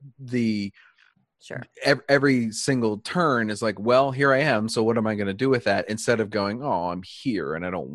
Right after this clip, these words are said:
Speaker 1: wanna be here." And that is really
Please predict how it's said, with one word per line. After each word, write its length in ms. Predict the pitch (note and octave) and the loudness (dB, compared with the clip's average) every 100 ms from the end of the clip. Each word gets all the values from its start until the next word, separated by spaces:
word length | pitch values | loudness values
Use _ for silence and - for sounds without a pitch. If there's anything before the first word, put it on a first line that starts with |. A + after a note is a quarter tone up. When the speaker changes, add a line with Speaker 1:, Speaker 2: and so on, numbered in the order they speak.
| E2+ | -10
Speaker 1:
wanna 240 | G2 C#2+ - | -10 -10 -16
be 80 | |
here." 440 | D2+ - - A1 B1+ | -20 -18 -16 -14 -10
And 180 | A2 A2 | -6 0
that 140 | B2+ D3 | 2 4
is 360 | C3 - - - - - _ B2+ | 2 0 -12 -16 -20 -20 _ -14
really 760 | A#2 C3 E3 D#3+ B2+ A2 G#2+ | 0 4 6 6 4 2 -2